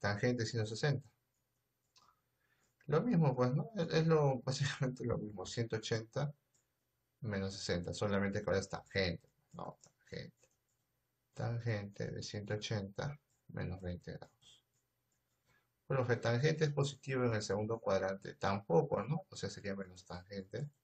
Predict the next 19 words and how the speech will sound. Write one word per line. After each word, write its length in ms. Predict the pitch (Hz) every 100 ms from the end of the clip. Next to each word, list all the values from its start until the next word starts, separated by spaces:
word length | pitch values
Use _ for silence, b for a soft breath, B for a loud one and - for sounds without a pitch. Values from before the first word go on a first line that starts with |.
| _ _ _
de 140 | 50
veinte. 380 | 50 - _ - _ _ _ _ b b b b _ _
Ahora, 300 | 117 113 110
profe, 420 | 117 110 110 -
¿eso 200 | 120 143
qué 100 | 143
significa? 560 | 139 127 113 104 - - _ _ _ b b b b b b b _ _ _ _
Que 380 | - 123 107 101
coseno 400 | - 110 143 143
de 120 | 135
veinte 520 | 131 135 127 135 131 -
más 140 | 107 -
coseno 260 | 117 123
de 60 | 123
ciento 180 | 131 123
sesenta, 300 | 131 120 123
¿qué 80 | 117
es 80 |
igual? 320 | 123 107 87